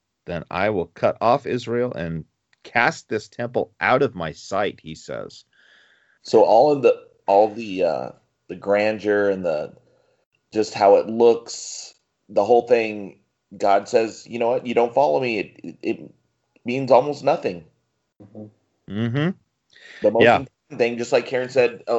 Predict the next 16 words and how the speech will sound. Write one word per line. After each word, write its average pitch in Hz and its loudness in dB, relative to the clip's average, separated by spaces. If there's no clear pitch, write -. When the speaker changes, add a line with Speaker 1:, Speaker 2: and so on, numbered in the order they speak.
Speaker 2:
a 107 0
little 120 -2
while 143 2
ago, 90 -4
the 92 -10
most 117 -6
important 156 -6
thing 123 -2
is 110 -6
your 110 2
heart 127 0
and 98 -2
that 98 -6
you're 104 4
following 117 2
me, 104 -8